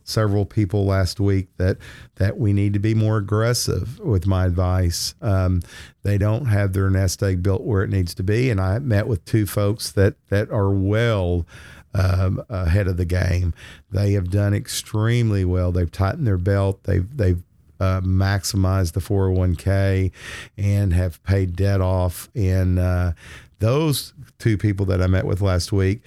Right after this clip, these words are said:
have choices that they can make. They can actually pull the trigger, Tony, way early. And that is rare. I don't want you to feel bad if you're not one of those people,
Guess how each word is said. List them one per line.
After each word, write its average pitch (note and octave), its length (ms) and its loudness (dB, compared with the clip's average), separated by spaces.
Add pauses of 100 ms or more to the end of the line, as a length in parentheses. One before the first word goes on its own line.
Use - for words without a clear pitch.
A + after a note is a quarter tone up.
(260)
have G2+ 380 -2
choices A#2 540 0
that F#2 160 2
they F#2+ 160 0
can F2 180 0
make. F#2 340 -2
They G2+ 160 0
can G2 200 0
actually G#2+ 520 0
pull G#2+ 300 -2
the G2 80 -2
trigger, G2+ 320 0
Tony, G2 520 0 (200)
way G2 420 0
early. F#2 480 -2 (460)
And G2 640 0
that G#2 200 0
is B2 160 -2
rare. G#2+ 560 0
I - 80 -4
don't G2+ 140 2
want G#2+ 200 -2
you A2+ 60 -2
to - 60 -14
feel A#2 220 0
bad G#2 420 0
if A#2 160 -4
you're A2+ 80 0
not G#2+ 180 0
one A#2 120 0
of G#2 60 2
those A2+ 180 -2
people, G#2 460 -2